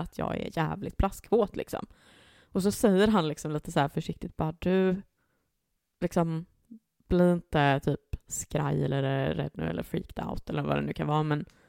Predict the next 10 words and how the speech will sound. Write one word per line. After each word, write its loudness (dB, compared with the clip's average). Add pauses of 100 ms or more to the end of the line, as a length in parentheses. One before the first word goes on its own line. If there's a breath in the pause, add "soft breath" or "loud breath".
(280 soft breath)
du -4
har 0
fått -12
din -4
mens", -4
liksom. -10 (1200 soft breath)
Och 8
alltså, 2
<laughs> -
jag 2